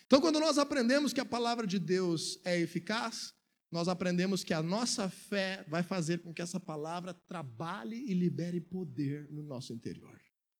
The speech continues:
Tem um terceiro adjetivo da palavra de Deus em Hebreus quatro doze. Vamos ler juntos novamente? Hebreus quatro doze. Diz que a palavra de Deus é viva,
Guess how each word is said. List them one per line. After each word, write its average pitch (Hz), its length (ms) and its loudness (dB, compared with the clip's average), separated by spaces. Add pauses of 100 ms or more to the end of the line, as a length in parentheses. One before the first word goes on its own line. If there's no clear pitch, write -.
(460)
Tem 262 100 -2
um 302 60 -2
terceiro 247 360 2
adjetivo 214 520 0
da 190 100 0
palavra 185 340 -2
de 160 100 -2
Deus 180 320 2
em 202 80 -2
Hebreus 170 340 -4
quatro 147 300 -8
doze. 139 300 -2
Vamos 160 240 -2
ler 170 160 -2
juntos 202 300 -4
novamente? 202 580 -8 (420)
Hebreus 175 400 -4
quatro 208 500 -6
doze. 143 540 -4 (2000)
Diz 285 380 10
que 294 720 2
a 214 100 2
palavra 196 460 4
de 160 120 0
Deus 156 540 2
é 156 80 -4
viva, 147 480 0